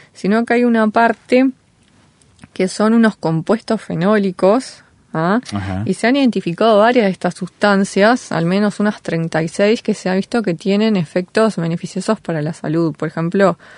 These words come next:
Speaker 1: algunos tienen actividad antimicrobiana, otros son antioxidantes, antiinflamatorios, incluso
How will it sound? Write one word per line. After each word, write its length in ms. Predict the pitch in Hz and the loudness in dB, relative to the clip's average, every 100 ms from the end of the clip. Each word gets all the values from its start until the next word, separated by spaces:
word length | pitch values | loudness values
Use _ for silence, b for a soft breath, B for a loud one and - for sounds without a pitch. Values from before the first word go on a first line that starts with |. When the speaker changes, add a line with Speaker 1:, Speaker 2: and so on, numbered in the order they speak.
| B B B - | B B B -4
Speaker 1:
algunos 340 | 175 185 202 | 0 2 0
tienen 220 | 202 190 175 | 2 0 0
actividad 560 | 165 165 165 175 185 | -2 -4 0 2 2
antimicrobiana, 1080 | 180 175 160 151 - 151 160 185 185 180 170 | 0 -2 -4 -4 -2 -2 2 2 2 2 0
otros 220 | 165 170 | -2 -4
son 160 | - 180 | -2 -2
antioxidantes, 840 | 170 156 151 - 160 170 170 165 | 0 -4 -6 -4 -2 0 0 -2
antiinflamatorios, 1200 | 170 156 156 160 156 156 - 180 180 165 156 160 - | -2 -4 -4 -4 -4 -6 0 2 2 0 -2 -4 -4
incluso 640 | 175 170 226 240 277 302 | -4 -2 -4 -2 -2 -4